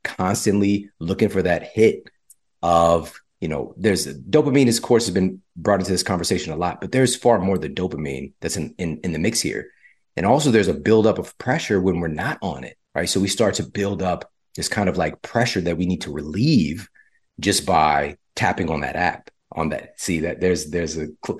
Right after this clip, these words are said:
anyways, we build up, never mind. I'm not even gonna <laughs> open that up, tapping that app. And so here's the thing. We can proactively understand, number one, yes, this is an issue here. And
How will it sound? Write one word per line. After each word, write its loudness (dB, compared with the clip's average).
anyways, 6
we 8
build 8
up, 2
never 6
mind. 4
I'm 4
not 6
even 4
gonna 2
<laughs> -12
open 4
that 0
up, 2
tapping 4
that 6
app. 4
And 4
so 6
here's 4
the 6
thing. 4
We 6
can 4
proactively 0
understand, 0
number 2
one, 2
yes, 2
this 2
is 4
an 8
issue 2
here. -2
And 2